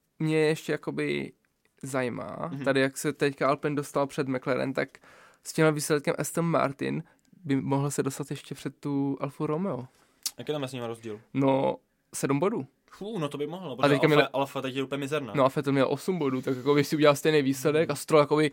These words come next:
Speaker 1: nemusí jezdit špatně taky.
Speaker 2: No, tak
Speaker 1: Je-
Speaker 2: a jakoby ale uvidíme, záleží, jaký budou podmínky, no, protože teď prostě dva poslední závody využili z části i těch jako nevyzpytatelných podmínek, ehm,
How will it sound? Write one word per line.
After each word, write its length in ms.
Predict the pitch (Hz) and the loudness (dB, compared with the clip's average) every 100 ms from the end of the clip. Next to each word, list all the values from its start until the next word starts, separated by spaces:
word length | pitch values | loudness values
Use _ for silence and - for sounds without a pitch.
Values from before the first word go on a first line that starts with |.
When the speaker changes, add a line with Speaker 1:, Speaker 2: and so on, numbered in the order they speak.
| - - - - | -4 -20 -8 0
Speaker 1:
nemusí 420 | 131 170 262 349 | 2 2 2 2
jezdit 240 | 170 143 | 2 0
špatně 360 | 135 - - - | -6 -6 -6 -6
taky. 280 | - - - _ _ _ _ _ _ _ _ _ - | -8 -8 -18 _ _ _ _ _ _ _ _ _ -10
Speaker 2:
No, 200 | 135 135 | -4 -4
tak 140 | 135 - | -4 -6
Speaker 1:
Je- 120 | 123 - - | -8 -14 -8
Speaker 2:
a 40 | - | -4
jakoby 240 | 151 175 | -2 0
ale 120 | 165 | 2
uvidíme, 400 | 143 139 139 135 | 2 0 -4 -4
záleží, 340 | 120 123 127 127 | -4 -2 -4 -4
jaký 200 | 127 135 | -6 -4
budou 180 | 127 135 | -4 -4
podmínky, 480 | 131 127 127 123 117 | -4 -6 -6 -6 -10
no, 100 | 110 | -10
protože 480 | 113 117 117 120 - _ _ | -8 -8 -4 -4 -4 _ _
teď 160 | - 127 | -12 -8
prostě 260 | 123 117 131 | -8 -6 -4
dva 120 | 123 120 - | -2 -4 -8
poslední 300 | 123 131 127 | -12 -8 -6
závody 320 | 117 117 123 | -4 -2 -4
využili 400 | 117 117 120 127 | -6 -6 -6 -8
z 100 | 123 | -8
části 360 | - 117 - 139 | -4 -4 -4 -8
i 80 | 131 | -4
těch 320 | 135 123 - _ - - - _ - | -4 -6 -10 _ -20 -20 -20 _ -8
jako 560 | 113 113 127 120 95 - - _ _ | -8 -6 -2 -2 -4 -10 -20 _ _
nevyzpytatelných 840 | 135 131 127 - 135 127 131 131 - | -6 -4 -4 -6 -4 -2 -2 -2 -4
podmínek, 720 | 123 120 123 127 131 135 _ _ _ - | -8 -8 -8 -6 -8 -12 _ _ _ -16
ehm, 440 | 117 117 117 117 | -14 -12 -14 -16